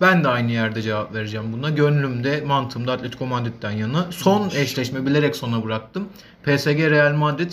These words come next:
Speaker 1: Sen biraz bahsettin. Bir türlü Ronaldo, Messi'yi karşı karşıya getiremediler. Ama, e, Ancelotti iki takımda çalıştırmış bir hoca. Öyle bir eşleşme oldu.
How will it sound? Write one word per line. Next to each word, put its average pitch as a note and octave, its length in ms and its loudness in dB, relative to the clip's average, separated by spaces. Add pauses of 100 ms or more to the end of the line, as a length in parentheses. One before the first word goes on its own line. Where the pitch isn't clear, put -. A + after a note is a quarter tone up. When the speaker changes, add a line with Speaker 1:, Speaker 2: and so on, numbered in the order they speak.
(100)
Speaker 1:
Sen D3+ 340 0
biraz D3+ 320 2
bahsettin. D3 580 0
Bir D3+ 100 0
türlü D3+ 240 0
Ronaldo, D3 680 0
Messi'yi C#3+ 520 -2
karşı C3 320 -2
karşıya C#3 320 0
getiremediler. C#3+ 720 0 (420)
Ama, D3 400 2
e, B2 440 0
Ancelotti C3+ 840 0
iki - 160 -12
takımda A#2+ 380 -6
çalıştırmış A#2 600 -8
bir A#2+ 60 -4
hoca. A#2 320 0 (400)
Öyle B2 280 2
bir A2 160 -2
eşleşme A2 520 -4
oldu. A2+ 320 -4